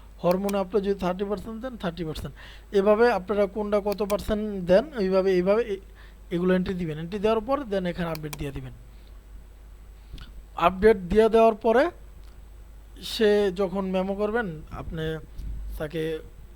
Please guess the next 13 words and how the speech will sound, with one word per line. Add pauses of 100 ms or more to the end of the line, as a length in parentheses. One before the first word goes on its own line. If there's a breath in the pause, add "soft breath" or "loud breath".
(260 soft breath)
অটোমেটিকলি
আপনি
কত
পার্সেন্ট (320)
তাকে, (1000 loud breath)
তাকে
দিতে
যাচ্ছেন, (720)
ইনভয়েস
করার
সময়
যেই (720 loud breath)
ক্যাটাগরির